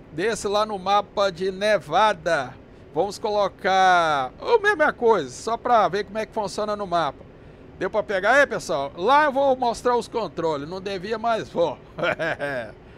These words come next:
P C S hoje, A dez C dois, tanto é que lançamento de G P S aqui usando o Mark Point. Não esquece de assinar o canal, não esquece de dar o joinha.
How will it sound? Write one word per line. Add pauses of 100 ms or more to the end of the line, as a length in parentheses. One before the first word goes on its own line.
(380)
P
C
S
hoje,
A
dez
C
dois,
tanto
é
que
lançamento
de
G
P
S
aqui
usando
o
Mark
Point. (420)
Não
esquece
de
assinar
o
canal,
não
esquece
de
dar
o
joinha.